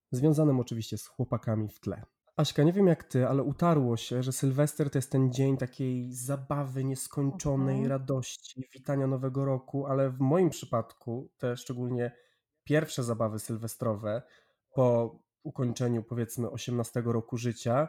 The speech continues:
Speaker 2: Nie wcześniej.
Speaker 1: one zawsze po prostu, nigdy wcześniej. Ale chyba tak naprawdę, ja się nie wymykałem na imprezy sylwestrowe. Raczej grzecznie w domu z babcią, rodzicami, fajerwerki,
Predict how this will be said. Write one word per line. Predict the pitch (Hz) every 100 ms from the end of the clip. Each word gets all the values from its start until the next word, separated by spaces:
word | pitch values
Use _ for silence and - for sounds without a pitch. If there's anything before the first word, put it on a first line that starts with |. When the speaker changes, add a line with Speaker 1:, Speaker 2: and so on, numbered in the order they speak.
| -
Speaker 2:
Nie | 180 180
wcześniej. | - 156 - 139
Speaker 1:
one | 139 135
zawsze | 139 156 - - 160 -
po | 147 - -
prostu, | 135 - - 135 135 143 _ -
nigdy | 127 135 113 107
wcześniej. | - 104 - 101 131 - _ _ _ _ -
Ale | 160
chyba | 190
tak | 208 202
naprawdę, | 202 175 117 110 104 -
ja | 135
się | 175
nie | 170
wymykałem | 165 165 131 110
na | 107
imprezy | 107 110 104
sylwestrowe. | - 104 104 - 98 101
Raczej | 127 - 156 147
grzecznie | 143 151 147 147 143 135 _ _ -
w | 120
domu | 139 143 143 139
z | 127 - 117 117
babcią, | 123 123 - 123 120 - _ -
rodzicami, | 120 117 110 127 117 117 117 - _ _ _
fajerwerki, | 123 120 113 127 131 127 - 127 127